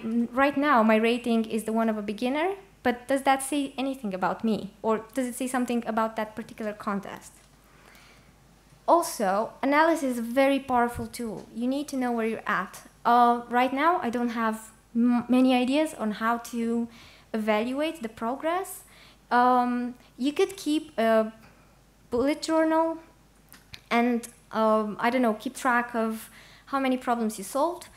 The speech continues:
how many of those were easy, hard, or medium, um, how, um,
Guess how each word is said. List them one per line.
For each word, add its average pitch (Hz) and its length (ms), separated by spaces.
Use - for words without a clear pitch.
how 262 180
many 247 160
of 233 100
those 233 240
were 208 220
easy, 285 320
hard, 247 460
or 196 300
medium, 330 640
um, 220 720
how, 240 500
um, 208 420